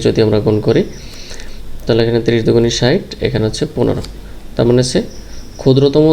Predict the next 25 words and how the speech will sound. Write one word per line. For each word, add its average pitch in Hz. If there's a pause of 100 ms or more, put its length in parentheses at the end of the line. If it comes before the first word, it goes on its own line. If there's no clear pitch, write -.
দুইটা 135 (120)
কাটা 117 (1200)
এর 123
দূরত্ব 139
হবে 165 (100)
পনেরো 143
ডিগ্রি। - (1500)
মানে 180
ঘন্টার 123
কাঁটা 151
এবং 147
মিনিটের 131
কাঁটার 131
মধ্যে 139
পার্থক্য 131
হবে 139
হচ্ছে 143 (100)
পনেরো 135
ডিগ্রি। 90 (3500)
এখন 127
আসি 135
আমরা 135
হচ্ছে 131 (2000)
পাঁচ, 123 (560)
ছয়, 117